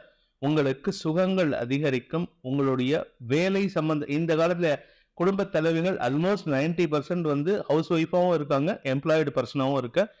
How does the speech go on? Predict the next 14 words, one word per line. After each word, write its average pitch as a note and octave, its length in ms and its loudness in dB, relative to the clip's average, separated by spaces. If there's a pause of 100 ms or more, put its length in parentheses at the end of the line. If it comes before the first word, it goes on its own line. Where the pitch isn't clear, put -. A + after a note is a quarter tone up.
(240)
இல்லாட்டி D#3 560 0
பி-, B2+ 40 -6
சுய D#3+ 420 0
தொழில், C#3+ 400 0 (100)
பிசினஸ் F3+ 400 0
உமனாவும் D3 420 2
இருக்காங்க. A#2 440 -2 (360)
அதனால, D3+ 520 2 (200)
உங்களுடைய F#3 760 2
வேலை F3 520 0
சம்பந்தப்பட்ட F3 640 0
விஷயங்கள் D#3+ 720 -2
பரபரப்பை F3 720 2
ஏற்படுத்துகின்றது. C3 800 -2